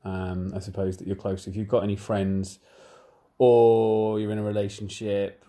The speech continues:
or even family members that also have autism, um, if you've got it and they've got it, I feel like there's definitely more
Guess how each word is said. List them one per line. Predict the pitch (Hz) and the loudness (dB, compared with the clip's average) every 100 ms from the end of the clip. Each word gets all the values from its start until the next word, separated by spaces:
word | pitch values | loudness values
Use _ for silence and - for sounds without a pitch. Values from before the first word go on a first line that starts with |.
| - | -10
or | 104 104 104 | -6 -4 -4
even | 107 120 98 | -6 -6 -6
family | 107 101 98 | -6 -4 -2
members | 95 95 95 - | -2 -2 -4 -4
that | 101 | -4
also | 113 110 104 98 | 0 -2 -2 -4
have | 95 92 | -4 -4
autism, | 95 95 104 101 104 101 - | -6 -6 -10 -8 -10 -12 -8
um, | 101 101 98 98 | -4 -2 -2 -4
if | 104 | -2
you've | 156 139 | 0 4
got | 131 | 4
it | 117 | 4
and | 110 123 | 0 2
they've | 135 110 | 2 0
got | 104 95 | -4 -4
it, | 92 - | -6 -10
I | 110 | -10
feel | 127 | -4
like | 120 117 | -2 -2
there's | 110 | -4
definitely | 120 107 107 113 | -6 -6 -6 -6
more | 107 107 104 104 | -4 -2 -2 -4